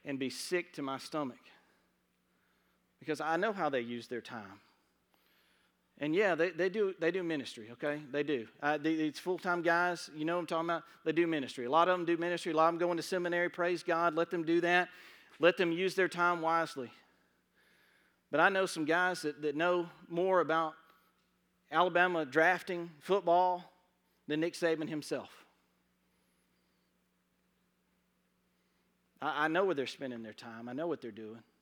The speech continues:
'Cause I know what I do, and I know how I spend my time, and I know that I still have a full-time job.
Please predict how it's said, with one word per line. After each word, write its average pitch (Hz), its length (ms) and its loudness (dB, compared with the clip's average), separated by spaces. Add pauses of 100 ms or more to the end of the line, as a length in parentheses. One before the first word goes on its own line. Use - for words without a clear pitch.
(1040)
'Cause 147 120 -8
I 165 80 2
know 185 180 2
what 147 140 2
I 185 160 6
do, 123 200 -6 (200)
and 143 100 -4
I 160 80 2
know 165 140 0
how 156 200 4
I 160 120 6
spend 156 260 -4
my 185 160 2
time, 120 360 -6 (960)
and 151 120 2
I 156 80 4
know 160 120 0
that 143 120 2
I 143 80 2
still 156 160 -4
have 143 120 -2
a 127 60 -6
full-time 117 380 -12
job. 110 140 -16